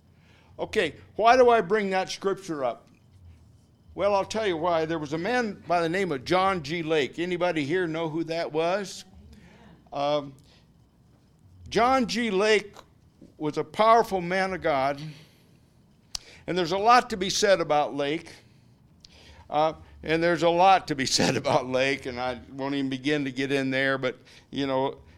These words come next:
some of it was his entire family was cursed, dying. I mean, it was unbelievable. But anyway, uh, in the process,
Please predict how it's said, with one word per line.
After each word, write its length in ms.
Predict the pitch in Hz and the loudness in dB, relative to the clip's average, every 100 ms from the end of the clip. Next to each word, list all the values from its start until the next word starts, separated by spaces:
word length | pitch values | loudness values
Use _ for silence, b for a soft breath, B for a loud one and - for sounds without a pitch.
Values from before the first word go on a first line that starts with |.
| b | b
some 220 | 180 185 | 0 2
of 100 | 175 | 2
it 40 | 160 | 4
was 260 | 160 156 | 4 4
his 180 | 139 123 | 0 -4
entire 600 | 151 - 175 170 170 156 | -4 0 4 6 6 4
family 460 | - 165 170 165 131 | 2 2 2 2 -2
was 240 | 131 117 | -2 -4
cursed, 600 | - 143 147 143 - - - 113 | 0 4 4 2 -6 -14 -18 -2
dying. 500 | 135 143 147 135 - - | 2 2 0 -2 -8 -6
I 100 | 139 | -4
mean, 220 | 139 131 - | -4 -6 -4
it 160 | 165 | -4
was 160 | 147 131 | -4 -6
unbelievable. 580 | 147 135 127 131 131 131 | -6 -6 -4 -4 -2 -4
But 180 | 135 | -2
anyway, 460 | 156 180 156 156 151 B B B B B _ | -2 -2 2 2 2 B B B B B _
uh, 200 | - 139 135 | -6 -6 -4
in 240 | - 214 254 | 2 4 4
the 100 | 254 | 2
process, 880 | 240 240 226 226 196 180 185 - | 4 8 8 6 2 4 2 -2